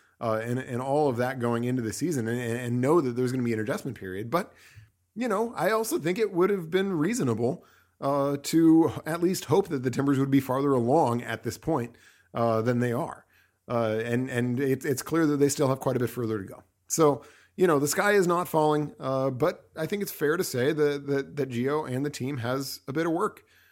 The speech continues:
uh, to do in, in the course of these next few weeks if they don't wanna sort of put themselves behind the eight ball going into the rest of the season, at least when they come, and at least when they come home,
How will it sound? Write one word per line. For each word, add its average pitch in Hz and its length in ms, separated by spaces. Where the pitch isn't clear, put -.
uh, 120 180
to 135 140
do 143 480
in, 143 240
in 143 220
the 147 60
course 147 300
of 139 140
these 131 140
next 131 180
few 127 180
weeks 175 340
if - 120
they 143 120
don't 131 220
wanna 139 220
sort 135 160
of 127 140
put - 180
themselves 120 400
behind 120 340
the 117 160
eight 160 80
ball 101 280
going 117 320
into 117 120
the 113 120
rest 113 220
of 113 60
the 107 80
season, 113 400
at 117 140
least 113 180
when 110 160
they 110 80
come, 110 340
and 113 360
at 117 100
least 151 240
when 107 120
they 104 100
come 110 180
home, 104 360